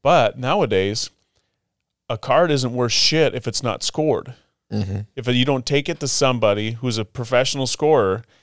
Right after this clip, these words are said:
Speaker 1: and they sc-, and you pay them to grade your card, and then you put it in a case with their label that says it's
Speaker 2: Yeah.
Speaker 1: been graded at, like, a nine or a nine point five or
Speaker 2: Yeah.
Speaker 1: something like that. So,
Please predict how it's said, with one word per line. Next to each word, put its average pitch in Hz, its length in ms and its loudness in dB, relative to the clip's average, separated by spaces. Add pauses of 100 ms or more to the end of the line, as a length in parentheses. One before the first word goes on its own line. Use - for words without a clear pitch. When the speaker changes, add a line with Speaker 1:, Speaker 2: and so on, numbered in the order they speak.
(140)
Speaker 1:
and 120 140 -4
they 113 80 0
sc-, - 260 -4
and 135 140 -2
you 117 100 0
pay 151 300 -4
them 107 400 -2 (320)
to 131 100 -8
grade 123 460 0
your 131 100 -2
card, 101 560 0 (560)
and 117 140 -4
then 120 140 2
you 117 100 0
put 127 220 0
it 123 100 0
in 127 100 0
a 127 60 -4
case 104 560 -2
with 110 240 -4
their 104 500 0 (340)
label 113 420 0
that 95 120 -4
says 107 200 -2
it's - 100 2
Speaker 2:
Yeah. - 40 -12
Speaker 1:
been 110 160 -4
graded 107 380 0
at, 104 80 0
like, 101 180 -2
a 98 60 -6
nine 95 560 -2
or 82 120 -10
a 80 40 -12
nine 95 280 -8
point 95 220 -12
five 82 460 -4
or - 40 -16
Speaker 2:
Yeah. - 100 -4
Speaker 1:
something - 260 -12
like 90 180 -16
that. 71 220 -8 (1080)
So, 117 400 2